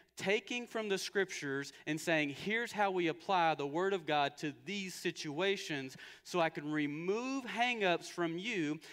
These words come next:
so that when you then go to the word of God on your own, those,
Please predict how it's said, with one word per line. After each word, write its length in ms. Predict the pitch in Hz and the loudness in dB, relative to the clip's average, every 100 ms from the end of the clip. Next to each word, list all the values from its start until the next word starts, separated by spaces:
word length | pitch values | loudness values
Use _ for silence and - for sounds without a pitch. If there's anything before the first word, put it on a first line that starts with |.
| - | -4
so 160 | 185 | 0
that 180 | 165 165 | 2 2
when 220 | 160 165 | 2 2
you 300 | 156 214 277 | 0 0 -2
then 340 | 214 190 160 143 - | 2 2 4 0 2
go 260 | 185 226 | 2 2
to 160 | 254 214 | 0 -2
the 140 | 190 | 0
word 240 | 185 196 185 | 2 2 2
of 100 | 160 | 4
God 260 | 175 170 | 4 6
on 160 | 170 147 | 2 0
your 200 | 143 - 208 | -2 -2 0
own, 480 | 240 208 160 156 160 - - - | 2 4 2 0 -4 -14 -14 0
those, 500 | 170 226 254 247 | 2 2 0 -6